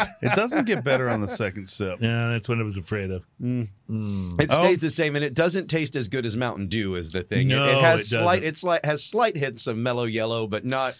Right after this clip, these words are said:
Speaker 2: The,
Speaker 3: not the
Speaker 2: it's,
Speaker 3: good kind.
Speaker 1: It still, it still has a Mountain Dew-ish kinda thing about it.
Speaker 2: yeah, it, it's got,
Speaker 3: Yeah.
Speaker 2: it's got, uh, several
Speaker 1: There's
Speaker 2: things
Speaker 1: a
Speaker 2: happening on the finish,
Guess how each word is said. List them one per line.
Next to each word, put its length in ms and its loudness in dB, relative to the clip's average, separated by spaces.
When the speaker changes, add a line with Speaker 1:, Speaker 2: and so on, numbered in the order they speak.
Speaker 2:
The, 100 4
Speaker 3:
not 180 0
the 100 -2
Speaker 2:
it's, 160 2
Speaker 3:
good 140 -2
kind. 320 -2
Speaker 1:
It 140 2
still, 460 0
it 120 -2
still 240 -4
has 180 -2
a 60 -2
Mountain 400 -2
Dew-ish 560 -2
kinda 300 -4
thing 300 -4
about 380 -2
it. 160 -6
Speaker 2:
yeah, 360 0
it, 180 0
it's 160 0
got, 220 2
Speaker 3:
Yeah. 260 0
Speaker 2:
it's 200 2
got, 260 2
uh, 200 -2
several 460 -2
Speaker 1:
There's 120 2
Speaker 2:
things 300 4
Speaker 1:
a 40 2
Speaker 2:
happening 320 0
on 120 2
the 60 2
finish, 440 0